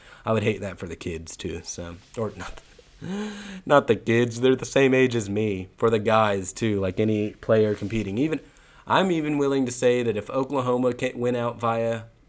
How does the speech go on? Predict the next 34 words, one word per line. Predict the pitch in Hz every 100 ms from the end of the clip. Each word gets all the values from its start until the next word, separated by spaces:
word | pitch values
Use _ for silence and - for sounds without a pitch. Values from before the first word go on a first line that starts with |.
| _ _ -
via | 123 113 127 127 123 123 120 - -
covid | - 135 131 123
t-, | 123 117 - - - - - _ _ _ _ _ _ _ -
I'm | 120
having | 123 117 101
a |
stroke, | - 113 104 101
apparently. | - 98 95 98 - - - - - -
Um, | 131 123 120
if | 127 123
Oklahoma | 143 156 147 143
went | 135 127
out | 120 120 107
via | 117 110 101
covid, | - 110 107 110 107
I | 113
would | 117 110
be | 110 107
upset. | 104 - - -
I | 95
would | 110 104
be, | 107 107 107 107 - - _
"Oh, | 135 131
man, | 113 113 113
they | 120
didn't | 131 127 117
deserve | 110 110 101
that." | 95 90 110
And | 113
you | 165 185
know, | 160 143 120 101 98 - - - -
it | 165
is | 170 117
well, | 104 107 113 131 135 135 131 123